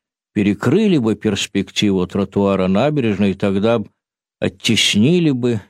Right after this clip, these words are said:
или арестовали Гриневицкого. На это нужны были мгновения, а вот этих мгновений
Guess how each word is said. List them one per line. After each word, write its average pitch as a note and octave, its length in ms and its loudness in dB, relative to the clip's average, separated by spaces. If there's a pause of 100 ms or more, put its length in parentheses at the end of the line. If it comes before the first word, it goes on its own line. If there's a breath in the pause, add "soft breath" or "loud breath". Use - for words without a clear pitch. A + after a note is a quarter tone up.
или G2+ 160 2
арестовали G#2+ 840 0
Гриневицкого. A2+ 880 -2
На G#2 220 2
это C#3 240 0
нужны C3 380 2
были C3 220 2
мгновения, B2 720 2
а G#2+ 40 2
вот G2+ 200 -2
этих C3 280 -4
мгновений A#2 920 2